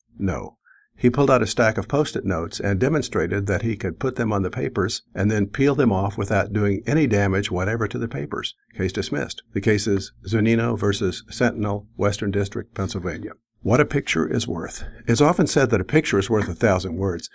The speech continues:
and that's mostly true, but not always. Take those stylized arrows on the elevator telling you which is open and which is closed. They're harder to interpret than the words open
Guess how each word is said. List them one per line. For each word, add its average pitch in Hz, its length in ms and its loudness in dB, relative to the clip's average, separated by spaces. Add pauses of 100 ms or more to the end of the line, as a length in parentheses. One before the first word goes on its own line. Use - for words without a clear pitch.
(160)
and 143 100 2
that's 156 180 6
mostly 175 340 6
true, 143 200 6
but 98 160 4
not 104 200 6
always. 92 360 4
Take - 220 -4
those 117 180 6
stylized 113 720 4
arrows 101 560 2
on 101 140 2
the 90 140 0
elevator 90 500 2
telling 101 360 2
you 95 160 2
which 98 200 0
is 98 140 0
open 98 320 0
and 85 100 -4
which 90 160 -4
is 82 120 -8
closed. 101 400 -4 (440)
They're 113 140 6
harder 151 280 6
to 110 160 0
interpret 95 480 0
than 95 140 2
the 90 80 2
words 92 380 0 (100)
open 98 360 0